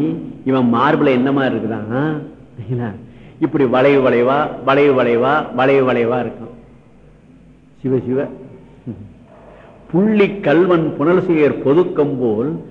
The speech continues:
வள்ளுகிர் போழ்ந்தனம். எதனா அப்படி இருக்குன்னு கேட்டீங்கன்னா, கை நகம் பட்ட மாதிரி இருக்கு. இப்படி, இப்படி, இப்படி. நெ-, கை நெகம் பட்ட மாதிரி இருக்கு. வள்ளுகிர் போழ்ந்தனமும். சரி, கன்னத்துல பார்த்தோம்னா, சிவ, சிவ, இன்னைக்கு அவங்க வரல. இல்லைன்னா அதெல்லாம் சொல்றது கூட மனசுல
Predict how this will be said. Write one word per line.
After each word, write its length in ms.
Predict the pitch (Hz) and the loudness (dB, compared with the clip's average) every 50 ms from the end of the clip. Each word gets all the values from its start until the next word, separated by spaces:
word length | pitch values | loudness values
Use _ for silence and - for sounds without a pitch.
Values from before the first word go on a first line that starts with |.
| - - - - 117 | -20 -20 -12 -4 0
வள்ளுகிர் 640 | 139 156 190 220 233 247 247 185 196 202 180 - - | 2 2 2 2 2 2 2 2 0 0 -2 -2 -2
போழ்ந்தனம். 380 | 151 156 151 143 139 131 123 120 127 | -2 -2 0 0 -2 -2 -2 -2 0
எதனா 180 | 143 160 196 | 0 2 2
அப்படி 340 | 208 220 208 180 147 156 151 | 2 2 2 0 0 0 -2
இருக்குன்னு 260 | 147 151 151 139 131 | -2 -2 -4 -4 -4
கேட்டீங்கன்னா, 560 | 127 123 123 127 151 196 220 220 190 135 104 - - - - - - - - - | -6 -4 -4 -4 -2 -2 -2 -2 -2 -4 -6 -8 -12 -16 -20 -20 -20 -20 -14 -8
கை 300 | - 160 180 226 233 233 | -2 -2 0 0 0 -2
நகம் 380 | 202 156 147 147 165 190 180 151 | -2 -2 -2 -2 -2 -2 -2 -2
பட்ட 220 | 143 131 143 139 | -2 -2 -2 -2
மாதிரி 260 | 127 127 135 156 151 | -4 -4 -4 -6 -6
இருக்கு. 220 | 131 110 - - - - - - | -8 -10 -12 -14 -18 -20 -20 -20
இப்படி, 240 | 127 110 117 123 - - - 113 | -16 -12 -12 -12 -12 -14 -14 -12
இப்படி, 200 | 123 110 120 120 | -10 -10 -10 -10
இப்படி. 320 | - - - 123 127 131 127 | -12 -14 -10 -6 -6 -4 -4
நெ-, 60 | 127 | -2
கை 200 | 135 135 147 143 | 0 0 2 2
நெகம் 280 | 123 123 - 135 131 | 0 0 -2 -2 -2
பட்ட 180 | 120 127 - 113 | -2 -4 -6 -8
மாதிரி 200 | 104 110 117 - | -8 -8 -8 -10
இருக்கு. 160 | - - - - - - - - - - - - - - | -12 -16 -20 -20 -20 -20 -20 -20 -20 -20 -20 -16 -6 -2
வள்ளுகிர் 640 | 139 151 185 202 196 175 143 156 139 131 - - 123 | 0 0 2 2 2 2 2 0 -2 -2 -4 -4 -4
போழ்ந்தனமும். 540 | 123 135 135 131 131 127 131 127 120 104 90 - - - - - _ - - - - - | -4 -4 -4 -4 -6 -6 -6 -8 -8 -10 -12 -16 -20 -20 -20 -20 _ -20 -20 -20 -20 -20
சரி, 280 | - - 147 139 131 127 - - - - - - - - - - | -6 -2 0 0 0 0 -2 -4 -10 -14 -16 -18 -20 -20 -10 -4
கன்னத்துல 460 | - 170 202 233 247 226 226 202 180 | -2 0 0 2 0 2 0 0 0
பார்த்தோம்னா, 760 | 151 156 151 - 156 139 135 135 160 185 214 190 156 120 - - | 0 -2 -2 -4 -4 -6 -6 -2 -2 0 0 0 0 -2 -6 -8
சிவ, 140 | - 127 135 120 | -8 -8 -8 -8
சிவ, 180 | - 127 143 151 | -6 -6 -6 -6
இன்னைக்கு 240 | - 120 117 107 110 | -8 -8 -12 -10 -12
அவங்க 280 | 107 110 113 110 110 | -12 -12 -14 -14 -10
வரல. 220 | 113 127 143 151 - - - - - - | -8 -6 -4 -6 -6 -8 -14 -18 -20 -18
இல்லைன்னா 260 | 110 113 113 120 131 | -16 -12 -10 -8 -6
அதெல்லாம் 300 | 127 117 117 117 127 123 | -6 -6 -6 -6 -8 -8
சொல்றது 260 | 117 113 107 120 127 | -10 -10 -8 -6 -6
கூட 180 | 127 127 127 135 | -4 -2 -2 -2
மனசுல 500 | 127 117 113 120 - 120 120 127 135 | -2 -4 -6 -6 -6 -6 -6 -6 -6